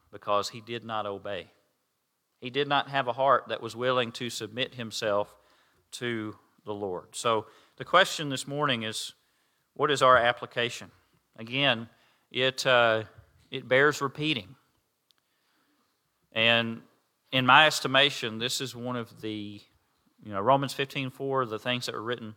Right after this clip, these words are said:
aforetime were written for our learning. This is one of those critical chapters in the Old Testament, one of the most important principles that we can find in the Old Testament. To obey is better than sacrifice, and to hearken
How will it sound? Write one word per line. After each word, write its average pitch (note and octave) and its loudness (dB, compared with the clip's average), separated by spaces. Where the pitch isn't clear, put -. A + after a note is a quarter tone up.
aforetime A#2+ -2
were G#2+ -6
written A#2+ -4
for A#2 -6
our A2 4
learning. B2 0
This C3+ -4
is C3+ -10
one C#3 -2
of A2+ -4
those A#2+ 0
critical D3 -2
chapters - -2
in A2 -14
the A2 -8
Old A#2 -6
Testament, - -10
one B2 -10
of B2+ -16
the B2 0
most C#3 0
important D#3 0
principles A2+ -2
that A2 -8
we A2+ -8
can G2+ -16
find G#2+ 0
in G#2+ -14
the G2 -12
Old F#2+ -12
Testament. E2+ -16
To A#2 -2
obey A2 2
is F#2 -20
better A2+ 2
than F#2+ -12
sacrifice, - -8
and A2+ -6
to A#2+ -6
hearken B2+ 6